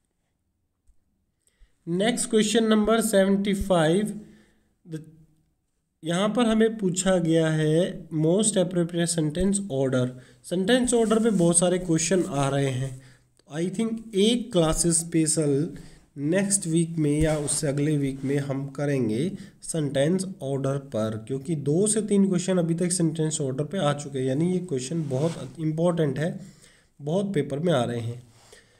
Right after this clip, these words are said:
तो सबसे पहले देखो the children, subject सबसे पहले आ-, हमें पता होना चाहिए,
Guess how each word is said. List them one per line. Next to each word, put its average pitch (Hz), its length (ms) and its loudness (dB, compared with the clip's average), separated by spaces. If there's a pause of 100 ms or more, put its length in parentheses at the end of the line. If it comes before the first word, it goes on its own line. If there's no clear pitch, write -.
(180)
तो 190 60 -8
सबसे 196 380 0
पहले 214 240 4
देखो 220 240 4
the 220 160 2
children, 185 500 2
subject 180 640 0
सबसे 165 320 0
पहले 151 300 0
आ-, 123 180 0
हमें 139 280 -2
पता 127 200 -4
होना 120 300 -6
चाहिए, 117 380 -8